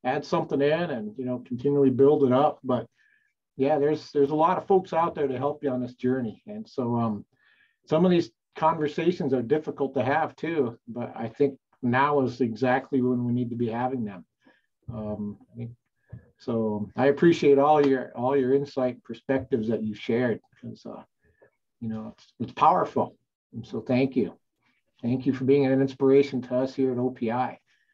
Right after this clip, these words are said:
and for everybody that attended the session. Um, I think, uh, it'd be nice to get some, uh, um, I guess, folks at those political levels to have some of these conversations in an open and honest way too. That'd be cool.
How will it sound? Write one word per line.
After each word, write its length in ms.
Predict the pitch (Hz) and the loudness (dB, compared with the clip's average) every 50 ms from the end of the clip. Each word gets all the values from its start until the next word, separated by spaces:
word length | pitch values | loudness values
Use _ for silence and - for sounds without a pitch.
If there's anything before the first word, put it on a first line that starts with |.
| _ _ _ - | _ _ _ -10
and 180 | 120 120 120 | -10 -10 -2
for 80 | - 131 | 0 2
everybody 380 | 131 139 139 127 143 143 139 139 | 4 4 4 4 4 6 6 4
that 140 | 127 123 | 4 2
attended 420 | 113 113 - - 147 147 147 139 120 | -2 -6 -6 -6 -6 -4 -4 -4 -4
the 100 | 107 107 | -6 -8
session. 560 | - - 135 127 139 135 - - - - - _ _ _ _ _ _ _ _ _ _ _ _ _ | -6 -4 -2 -2 -2 -4 -6 -10 -14 -14 -18 _ _ _ _ _ _ _ _ _ _ _ _ _
Um, 380 | 123 117 117 113 110 117 110 107 - - | -16 -14 -12 -12 -12 -12 -14 -16 -16 -14
I 100 | 120 113 | -14 -14
think, 340 | 113 - - 127 123 123 - | -10 -6 -4 -4 -4 -4 -2
uh, 260 | 135 117 110 - - - _ _ _ _ _ _ _ _ _ _ _ _ _ | -2 -2 -2 -4 -6 -10 _ _ _ _ _ _ _ _ _ _ _ _ _
it'd 80 | - 113 | -2 2
be 80 | 131 | 4
nice 300 | 123 131 131 139 143 143 - | 4 4 4 4 2 0 -2
to 100 | - 135 | -4 -4
get 260 | 120 120 139 135 135 | 2 2 2 2 2
some, 260 | - - 143 127 123 123 | 0 -2 0 2 2 2
uh, 280 | 117 113 107 107 110 - _ _ _ _ _ _ _ _ _ _ _ _ _ _ _ _ _ _ _ _ _ _ _ _ _ _ _ | 0 -2 -4 -6 -8 -12 _ _ _ _ _ _ _ _ _ _ _ _ _ _ _ _ _ _ _ _ _ _ _ _ _ _ _
um, 400 | - - - - - - - - - - - | -14 -12 -12 -12 -12 -16 -18 -16 -12 -6 -4
I 60 | 117 | 0
guess, 220 | - 139 143 147 - | 2 2 2 2 2
folks 320 | - 180 180 170 - - | 4 6 6 6 6 4
at 120 | 151 139 | 2 4
those 200 | - 143 135 131 | 4 2 2 2
political 440 | - - 170 170 175 180 - 160 143 | 0 0 2 2 2 2 4 4 6
levels 400 | 135 135 135 123 123 123 120 - - | 6 6 6 4 2 -2 -4 -6 -6
to 80 | 135 120 | -4 -2
have 160 | 127 127 123 | -2 -2 -2
some 200 | - 143 131 127 | -2 -4 -4 -2
of 60 | 123 | -2
these 160 | 123 117 120 | -2 -2 -2
conversations 920 | - 139 135 127 123 120 120 - - 135 123 117 - - 117 107 107 - | -4 -4 -4 -4 -4 -6 -6 -4 -4 -2 -2 -2 -4 -8 -12 -12 -12 -12
in 80 | 120 113 | -8 -6
an 120 | 113 113 | -2 0
open 260 | 123 127 123 123 135 120 | 0 0 2 0 0 0
and 120 | 117 120 | 2 2
honest 360 | 117 117 117 110 107 - - | 2 0 0 -2 -4 -6 -6
way 200 | - 123 117 113 | -6 -4 -4 -4
too. 260 | 113 - - 135 117 107 | -2 0 0 0 2 0
That'd 220 | 107 113 113 107 | -2 -4 -4 -6
be 120 | 107 107 - | -8 -10 -8
cool. 340 | - - 104 90 - - - | -8 -6 -6 -6 -8 -12 -16